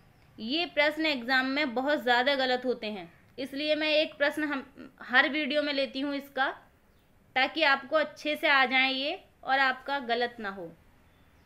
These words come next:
क्योंकि मैंने अच्छे से अच्छे हिंदी पढ़ने वाले देखे हैं जिनका ये प्रश्न गलत होता है।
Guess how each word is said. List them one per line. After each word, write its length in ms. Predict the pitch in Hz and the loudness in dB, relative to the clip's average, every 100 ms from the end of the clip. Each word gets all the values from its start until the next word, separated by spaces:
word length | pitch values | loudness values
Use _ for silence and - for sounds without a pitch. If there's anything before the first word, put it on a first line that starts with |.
| _ _ _ | _ _ _
क्योंकि 220 | - 277 311 | -10 -6 -4
मैंने 260 | 285 294 | -2 -2
अच्छे 340 | 285 285 294 285 | -4 -4 -4 -2
से 120 | 285 | -2
अच्छे 300 | 277 - 302 | -4 -4 -4
हिंदी 240 | 269 262 | -2 -2
पढ़ने 300 | 254 269 262 | -2 -2 0
वाले 220 | 254 254 247 | 0 2 0
देखे 260 | 240 240 | -2 -2
हैं 160 | 285 277 | -4 -2
जिनका 280 | 262 247 262 | -4 -2 -2
ये 140 | 262 | -2
प्रश्न 320 | 254 247 262 | -4 -6 -4
गलत 260 | 226 220 208 | -4 -2 -2
होता 220 | 208 190 160 | -6 -10 -12
है। 160 | 151 | -14